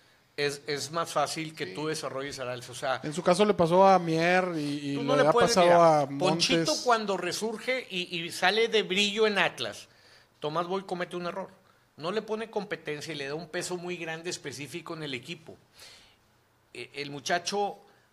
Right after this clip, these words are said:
Speaker 1: ni tenía un plantel que lo, le dio, haz de cuenta, gran pa-, le, le dio un hombro para que cargara con medio hombro el equipo. A los muchachos,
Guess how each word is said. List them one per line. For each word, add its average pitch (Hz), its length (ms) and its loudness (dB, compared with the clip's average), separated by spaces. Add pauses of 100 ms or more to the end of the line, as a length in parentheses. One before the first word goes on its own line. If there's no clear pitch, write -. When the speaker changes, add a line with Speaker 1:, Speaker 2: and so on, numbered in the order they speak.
(120)
Speaker 1:
ni 143 180 -12
tenía 147 320 -10
un 214 160 -10
plantel 214 520 -6
que 208 140 -10
lo, 170 320 -6 (600)
le 147 180 -2
dio, 226 520 4
haz 165 120 -4
de 202 80 -8
cuenta, 220 320 0
gran 233 340 2
pa-, 262 180 6
le, 196 120 0
le 190 240 2
dio 247 200 2
un 320 180 -2
hombro 294 360 6
para 247 120 2
que 170 120 -8
cargara 202 400 2
con 196 140 -4
medio 202 220 0
hombro 196 160 -2
el 196 100 -2
equipo. 156 320 -10 (500)
A 156 100 -2
los 170 200 -6
muchachos, 208 760 -4